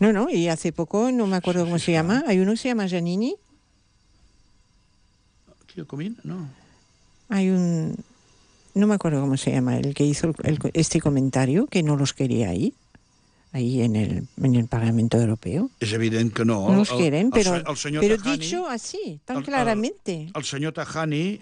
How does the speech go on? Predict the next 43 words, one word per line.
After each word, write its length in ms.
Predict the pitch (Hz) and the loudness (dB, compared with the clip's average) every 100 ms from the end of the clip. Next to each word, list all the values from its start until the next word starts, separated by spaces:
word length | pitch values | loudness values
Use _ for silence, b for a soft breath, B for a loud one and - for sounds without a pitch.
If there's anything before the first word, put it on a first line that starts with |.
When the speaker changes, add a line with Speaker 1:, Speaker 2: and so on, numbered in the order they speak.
| 226 | -10
Speaker 2:
Que 80 | 285 | 0
és 60 | 311 | 0
Speaker 1:
Tajani 360 | 339 415 403 214 | 2 2 2 2
Speaker 2:
del, 120 | 214 359 | 2 0
Speaker 1:
este, 340 | - 190 147 | -2 -2 0
Tajani, 560 | - 285 277 247 185 160 | 0 0 2 2 2 2
Speaker 2:
sí, 80 | |
Speaker 1:
Giannini, 420 | 196 196 202 180 170 | 2 2 0 2 2
yo 120 | 220 | 2
Speaker 2:
del 120 | 147 | 0
Speaker 1:
digo, 140 | 233 196 | -2 0
Speaker 2:
Partit 160 | 190 | 0
Speaker 1:
perdón. 360 | 196 185 185 190 | 0 0 0 0
Speaker 2:
Popular 220 | - 156 | -2 -4
Europeu, 540 | 147 147 147 165 170 185 196 | -4 -6 -8 -8 -8 -8 -8
és 120 | 165 | -6
el 120 | 311 | -4
que, 60 | 311 | -4
Speaker 1:
Tajani. 460 | 294 233 151 156 - _ _ _ | -2 -2 -2 -6 -10 _ _ _
Speaker 2:
per 100 | 135 | -10
la 80 | 139 | -6
seva 260 | 156 160 | -6 -6
compte 340 | 151 165 147 156 | -6 -6 -4 -4
i 40 | |
risc, 360 | 151 175 180 - | -4 -4 -6 -6
Speaker 1:
Que 160 | - 226 | 2 2
no. 200 | 220 247 | 2 -4
Speaker 2:
com 220 | 143 139 | -6 -6
a 60 | 135 | -6
president. 680 | 143 127 131 156 165 190 202 _ _ _ | -8 -8 -4 -2 -2 -4 -8 _ _ _
Speaker 1:
Pero 160 | 135 147 | -2 0
¿cómo 240 | 165 160 | 2 2
puede 300 | 151 156 156 | 2 2 4
decir 340 | 151 147 151 151 | 2 0 -2 0
eso? 380 | 247 381 - - | 0 0 -4 -6
Speaker 2:
Sí, 240 | - 113 160 - | -12 -14 -16 -10
com 160 | 139 | -6
a 60 | 135 | -6
president 600 | 139 131 139 151 170 190 - | -6 -4 -2 0 2 0 -2
és 140 | 139 123 | -2 -2
el 140 | 131 | -4
que, 80 | 117 135 | -4 -2
eh, 520 | 156 131 139 135 127 | -2 -2 -4 -2 -4